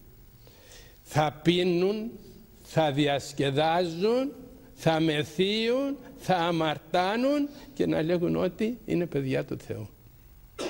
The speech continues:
Θα είναι όμως αυτό ευάρεστο στο Θεό; Το βλέπει ο Θεός και ευχαριστείται;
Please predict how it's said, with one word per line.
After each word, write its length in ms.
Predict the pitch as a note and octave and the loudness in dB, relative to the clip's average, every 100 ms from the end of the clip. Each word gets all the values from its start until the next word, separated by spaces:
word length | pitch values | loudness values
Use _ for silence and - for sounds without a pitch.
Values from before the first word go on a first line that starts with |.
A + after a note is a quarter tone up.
| - B2 A#2 A#2+ - - - - - - - - - - - - - | -8 -10 -12 -12 -14 -16 -20 -20 -20 -20 -20 -20 -20 -20 -20 -20 -2
Θα 100 | D3 | 2
είναι 280 | C#3 C#3+ C#3+ | 2 2 2
όμως 520 | C#3 C3 A#2 - - - | 2 0 0 -6 -14 -6
αυτό 520 | B2+ A#2 - C#3 B2 | -4 -4 -2 0 0
ευάρεστο 640 | - B2 A#2 B2 B2+ - B2+ | 0 0 2 0 0 -2 -4
στο 220 | - C#3 | -2 -2
Θεό; 320 | - D#3+ D#3+ B2 | 0 -2 0 0
Το 100 | A#2+ | -2
βλέπει 340 | A#2 B2 B2 | 0 0 0
ο 100 | A#2+ | 0
Θεός 360 | A2+ - B2+ A#2+ | -2 -2 -4 -2
και 80 | A#2 | -6
ευχαριστείται; 880 | A#2+ B2 A2+ - - D3+ E3+ A#2 | -6 -6 -8 -8 -4 -4 -4 -8